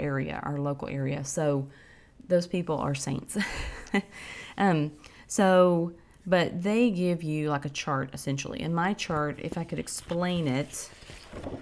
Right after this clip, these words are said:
you guys can see it, um, in the link. But essentially, it gives me from March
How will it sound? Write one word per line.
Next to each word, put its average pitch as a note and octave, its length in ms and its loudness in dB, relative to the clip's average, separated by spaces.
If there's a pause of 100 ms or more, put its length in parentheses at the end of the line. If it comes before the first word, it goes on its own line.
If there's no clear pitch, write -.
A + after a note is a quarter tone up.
(280)
you G#3 100 -4
guys F#3+ 220 2
can E3 160 -2
see D#3 320 -2
it, D3+ 240 -4 (260)
um, D3 420 -2 (1080)
in D3+ 180 -4
the C#3 120 -2
link. D#3 520 -4 (420)
But D#3+ 360 2
essentially, G#3+ 500 0
it E3+ 60 -4
gives F3 220 -2
me D#3+ 180 -2
from C#3+ 760 -2
March F3+ 680 -2